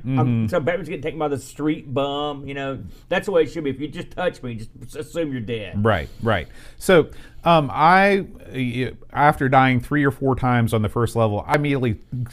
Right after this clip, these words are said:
Speaker 2: uh, looked up on Lemon the code for
Speaker 1: Yeah.
Speaker 2: unlimited Batmans and unlimited health and the level skip, which was also useful.
Speaker 1: Yeah, yeah, yeah. So, once you get past that first level, now, I've got a lot to say about this second level.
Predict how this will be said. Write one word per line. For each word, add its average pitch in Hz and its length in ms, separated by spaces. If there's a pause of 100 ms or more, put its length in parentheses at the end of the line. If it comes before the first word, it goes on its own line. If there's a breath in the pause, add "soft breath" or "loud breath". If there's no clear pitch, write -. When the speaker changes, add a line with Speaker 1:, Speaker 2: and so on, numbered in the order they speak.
(140)
Speaker 2:
uh, 123 220
looked 135 300
up 127 180
on 117 220
Lemon 117 320
the 95 100
code 131 480
for 110 220
Speaker 1:
Yeah. 110 120
Speaker 2:
unlimited 127 540
Batmans 113 760
and 113 140
unlimited 110 540
health 120 420 (380 soft breath)
and 135 240
the 113 60
level 117 280
skip, - 360
which 98 180
was 101 100
also 101 260
useful. 92 300
Speaker 1:
Yeah, 113 80
yeah, 110 140
yeah. 110 240
So, 165 340 (680 soft breath)
once 262 280
you 277 40
get 285 140
past 226 240
that 156 220
first 151 260
level, 120 120
now, 127 200
I've 240 240
got 160 320
a 135 60
lot 135 320
to 113 80
say 113 220
about 104 200
this - 240 (100)
second 101 460
level. 95 380